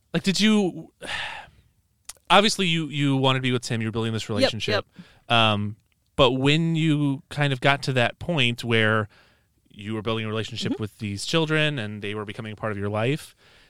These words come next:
Speaker 1: is that something that you were excited about? Were you ever worried about that? Is that something that you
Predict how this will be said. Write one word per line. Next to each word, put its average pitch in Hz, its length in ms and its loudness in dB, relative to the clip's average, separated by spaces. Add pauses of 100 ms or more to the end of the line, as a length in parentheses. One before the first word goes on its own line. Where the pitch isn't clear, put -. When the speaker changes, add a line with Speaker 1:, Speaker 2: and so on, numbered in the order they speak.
(280)
Speaker 1:
is 135 180 -2
that 156 180 4
something 151 360 0
that 143 180 -2
you 135 320 0
were 131 280 2
excited 214 440 0
about? 208 420 2
Were 143 120 -6
you 131 100 -2
ever 120 140 -4
worried 135 280 -2
about 165 220 -2
that? 175 420 0
Is 139 140 -2
that 139 160 -2
something 147 260 -2
that 143 140 -6
you 123 420 0